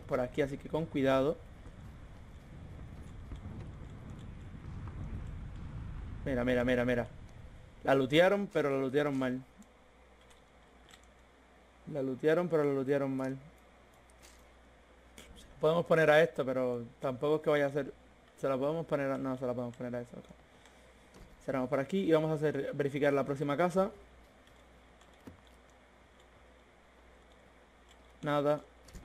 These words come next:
Cerramos y venimos a la grande. Y creo haber escuchado un carro acercándose.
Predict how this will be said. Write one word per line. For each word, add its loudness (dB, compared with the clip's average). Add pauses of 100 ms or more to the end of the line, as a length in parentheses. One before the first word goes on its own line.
(120)
Cerramos 0
y 0
venimos 0
a 4
la 4
grande. 4 (2250)
Y -4
creo 8
haber 10
escuchado 4
un 0
carro 6
acercándose. 0